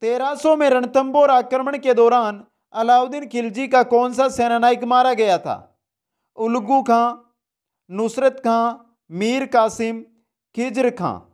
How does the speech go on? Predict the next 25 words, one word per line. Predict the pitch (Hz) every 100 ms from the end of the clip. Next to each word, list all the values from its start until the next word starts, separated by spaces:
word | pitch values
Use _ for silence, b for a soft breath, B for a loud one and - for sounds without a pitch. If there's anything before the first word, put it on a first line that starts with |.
| _ _ _ -
कौन | 240 285
मारा | 277 269 269
गया | 254 240
था? | 208 107 113
नुसरत | 165 220 233 247 254 247
खां | 208 196
दोस्तों। | 165 131 - 110 - _ _ -
ऑप्शन | 220 233 233 254
ब | 233
आपका | 226 214 202 220 202
सही | 202 180 165
रहेगा। | 147 131 110 90 87 _ _ -
नेक्स्ट | 170 220 220 -
क्वेश्चन | 233 196
में | 220
चलते | 220 220 214 226
हैं। | 226 226 _ _ _ _ _ 185
बूंदी | 233 247 262 294
में | 294
रंगमहल | - 247 247 254 262 285
का | 277 269
निर्माण | 247 254 269 277
करवाया | 262 247 214 160 90 87 _ _ _ _
छत्रसाल | - 220 254 240 - 233 233
ने, | 233 233